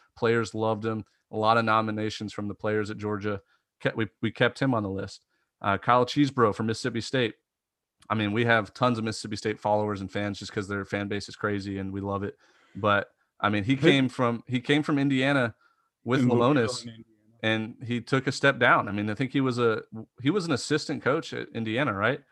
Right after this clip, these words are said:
Speaker 1: Took a
Speaker 2: Yep,
Speaker 1: step
Speaker 2: but
Speaker 1: down to
Speaker 2: he,
Speaker 1: become a
Speaker 2: but he
Speaker 1: volun-
Speaker 2: also, he started at the Volunteer,
Speaker 1: Mm-hmm.
Speaker 2: made his way into the paid coaching world, and then he went back to Volunteer. And he, so you, when you look at a guy like that,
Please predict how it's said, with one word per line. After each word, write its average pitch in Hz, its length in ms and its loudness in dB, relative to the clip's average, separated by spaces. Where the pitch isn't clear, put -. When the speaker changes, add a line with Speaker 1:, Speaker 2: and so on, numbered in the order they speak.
Speaker 1:
Took 135 200 0
a 139 40 -2
Speaker 2:
Yep, 107 40 0
Speaker 1:
step 110 240 2
Speaker 2:
but 120 80 2
Speaker 1:
down 123 160 6
to 123 40 2
Speaker 2:
he, 147 80 2
Speaker 1:
become 135 160 2
a 131 40 6
Speaker 2:
but 131 80 6
he 143 60 2
Speaker 1:
volun- 139 80 6
Speaker 2:
also, 131 280 4
he 139 220 0
started 131 440 6
at 131 140 0
the 113 60 -12
Volunteer, 107 720 2
Speaker 1:
Mm-hmm. 117 160 -6
Speaker 2:
made 120 460 -8
his 127 120 -8
way 113 260 4
into 117 200 0
the 117 120 -2
paid 113 340 0
coaching 113 420 0
world, 95 380 -2
and 117 140 2
then 110 180 2
he 110 100 2
went 113 300 -2
back 104 300 4
to 113 80 -6
Volunteer. 101 760 0
And 98 300 2
he, 113 200 0
so 139 140 8
you, 135 360 2
when 131 180 4
you 139 160 4
look 151 180 2
at 165 60 2
a 147 40 0
guy 120 200 6
like 107 240 4
that, 107 340 2